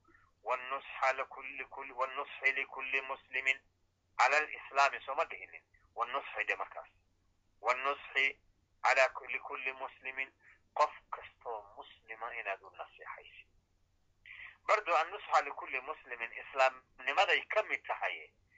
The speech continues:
laakiin dad badan baa ghaafil ka ah muhiimadda ay leedahay, yani, mas'aladaas, "Annusxu likulli muslimin." Marka, maadaamay aad muhiim u tahay, dadkuna ay ghaafil ka yihiin, buu nabigu marka ka dabageeyey, "Wannusxi likulli muslimin."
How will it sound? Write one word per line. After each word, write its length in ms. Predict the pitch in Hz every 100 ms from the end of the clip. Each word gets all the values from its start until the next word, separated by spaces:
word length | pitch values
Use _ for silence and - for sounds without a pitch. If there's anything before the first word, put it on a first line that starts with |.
| - _ _ 131
laakiin 460 | 160 - 180 165
dad 160 | 185 226 165
badan 300 | 160 165 175
baa 160 | 139 131
ghaafil 460 | 123 143 - 131 -
ka 120 | -
ah 180 | - - _ _ _ _ _ _ _ _ _ _ _ _
muhiimadda 560 | 131 139 147 160 180 143
ay 180 | 123 127
leedahay, 480 | 127 107 101 85 _ _ _ _ _ -
yani, 220 | 117 117
mas'aladaas, 640 | 110 - 123 123 98 95
"Annusxu 400 | 110 127 135 -
likulli 440 | 117 104 - 104 92
muslimin." 520 | 92 - - - - _ _ _ _ -
Marka, 200 | 135 143
maadaamay 500 | 131 127 165 170 156
aad 140 | 196 214
muhiim 320 | 143 135 160
u 80 | 151
tahay, 380 | - 185 98 98 - - -
dadkuna 340 | 208 - 160
ay 140 | 131 123
ghaafil 340 | 127 - -
ka 80 | -
yihiin, 260 | 120 113 107
buu 100 | 104
nabigu 340 | 123 113 104
marka 200 | 104 110
ka 100 | -
dabageeyey, 600 | - 95 92 - 78 76 _ _ _ _ _ _
"Wannusxi 460 | - 113 123 - 101
likulli 400 | 95 - 85 82
muslimin." 500 | - - - -